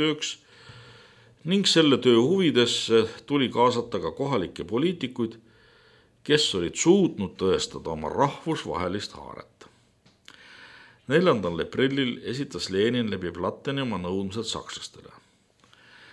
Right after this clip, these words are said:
Lenin nõudis kõigi emigrantide koju viimist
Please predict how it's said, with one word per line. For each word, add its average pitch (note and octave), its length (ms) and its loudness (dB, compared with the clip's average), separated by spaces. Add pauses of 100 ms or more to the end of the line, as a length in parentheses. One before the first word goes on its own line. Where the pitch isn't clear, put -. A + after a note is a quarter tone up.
(220)
Lenin C3 400 0
nõudis G#2+ 480 -2 (200)
kõigi B2+ 420 -2 (100)
emigrantide B2 720 -4
koju G2 320 0
viimist F2+ 480 -8